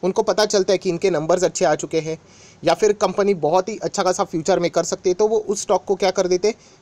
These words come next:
प्रेशराइज कर देते, गिरा देते हैं, राइट। बहुत ज़्यादा क्वांटिटीज उसमें सेल ऑफ कर देते हैं, जिसके चलते बहुत सारे लोग डर के मारे, खास करके रिटेल इन्वेस्टर गिरावट के बाद डर जाते हैं। So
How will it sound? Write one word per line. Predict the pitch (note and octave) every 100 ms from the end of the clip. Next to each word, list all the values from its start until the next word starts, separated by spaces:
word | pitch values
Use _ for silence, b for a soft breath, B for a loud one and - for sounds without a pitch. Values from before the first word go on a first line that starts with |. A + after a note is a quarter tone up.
| -
प्रेशराइज | G3+ A#3 A3 A3
कर | - F3
देते, | F3 G3
गिरा | F#3 C#3 E3+
देते | F3+ F3 E3+
हैं, | E3 F#3 b b b -
राइट। | G3+ D#3
बहुत | D#3 G#3
ज़्यादा | G3 F#3
क्वांटिटीज | G3+ F3 F#3 G3 G3
उसमें | F#3 - G3
सेल | - E3+
ऑफ | F3
कर | - E3+
देते | E3 F3
हैं, | F3
जिसके | E3+ -
चलते | F#3+ F#3 G3+
बहुत | D#3 E3+
सारे | G3+ F3
लोग | G3+ F3+
डर | E3
के | F#3 F#3+
मारे, | F#3+ A3+ -
खास | C4 -
करके | G#3+ A3+
रिटेल | F#3+ E3+ F#3+
इन्वेस्टर | G3 G#3+ G#3
गिरावट | D#3+ E3 F3
के | F#3+
बाद | F3 G#3 D#3
डर | D#3
जाते | C#3 A2 A#2+
हैं। | B2 B B B B -
So | A3+